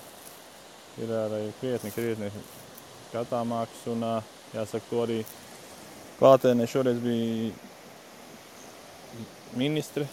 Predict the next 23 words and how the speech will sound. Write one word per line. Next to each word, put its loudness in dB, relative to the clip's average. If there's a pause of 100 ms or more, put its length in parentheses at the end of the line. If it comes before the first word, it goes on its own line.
Anita 0
Muižniece, 0
un 2
arī 0 (300)
sarunā 4
ar 0
viņu 0
mēs, -6 (760)
viņa 4 (500)
atklāti 2
pateica, 2
ka -4
tas -2
ir -16
pilnīgi 0
kaut 0
kas -10
cits -4
skatīties -2
motocrossu -2
klātienē 0
nekā -6
pa -8